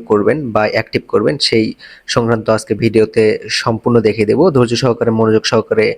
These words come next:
ভিডিওটা দেখুন, তাহলে আপনিও আপনার ফোন থেকে, আপনি নিজে থেকেই উইথড্র অপশন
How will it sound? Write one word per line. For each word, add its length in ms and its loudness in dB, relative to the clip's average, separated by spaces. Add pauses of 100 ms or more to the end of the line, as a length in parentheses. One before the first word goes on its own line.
ভিডিওটা 320 2
দেখুন, 260 -2
তাহলে 400 0
আপনিও 380 -2
আপনার 280 -2
ফোন 260 -4
থেকে, 280 -4
আপনি 240 -2
নিজে 260 -2
থেকেই 340 -2 (600)
উইথড্র 280 2
অপশন 460 -2